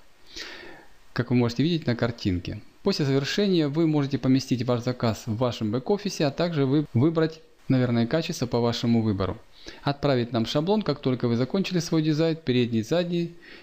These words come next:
используя размеры минимум такой-то и расширение такое-то на соответствующий email. Через несколько дней вы получите готовый дизайн ваш-, нашего графического отдела.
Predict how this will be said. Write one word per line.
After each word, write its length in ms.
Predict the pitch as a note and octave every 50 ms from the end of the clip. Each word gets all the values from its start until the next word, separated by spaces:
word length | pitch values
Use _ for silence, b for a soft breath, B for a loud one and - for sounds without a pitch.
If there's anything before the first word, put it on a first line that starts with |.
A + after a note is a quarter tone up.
| B B
используя 500 | C#3 C3+ - - - C3+ A#2+ A#2 B2 A#2
размеры 400 | A#2 A#2+ A#2+ C#3+ E3 F#3 F#3 F3
минимум 460 | D#3 D3+ D3+ D3+ D3 C#3+ C#3 C3 B2
такой-то 560 | - A#2+ A#2+ - C3 B2+ B2 B2+ B2 A#2+ C3 B2 - - -
и 80 | A#2+
расширение 500 | G#2+ G#2+ G#2+ - - B2+ C#3 D3 C#3+ B2
такое-то 580 | A2+ A2+ A2+ - - G#2 F#2+ F#2 - G2 G2+ - - - - B B B B B B B B B
на 160 | - D#3 E3+ E3+
соответствующий 720 | - B2 A2 - B2+ C3 - - A2+ A2 - - - G#2+ G#2+
email. 320 | G2+ F#2+ F#2 F2 F2 G#2 - B B B B B B
Через 260 | - G3 F#3+ E3+ -
несколько 380 | D#3+ D#3 - D3+ C#3+ - D#3 D#3
дней 160 | F3+ G3+ F#3+
вы 120 | D#3 C#3
получите 460 | B2 - C3 C3 C3 A#2+ - - C3 A#2+
готовый 380 | B2+ B2 B2 B2 A2 A2 G#2+
дизайн 500 | G#2+ A#2 G#2+ A#2 A2+ G#2+ G2+ G2 G2+ G2 - -
ваш-, 220 | A#2 A#2 A#2+ A#2
нашего 320 | C#3 C3 A#2+ - A2+ G#2+ G2+
графического 580 | A2 A2+ A2+ A#2+ G#2 - - - - A#2 B2
отдела. 460 | C3 C#3 D#3 F#3+ G3 G3 G3 F#3+ F#3+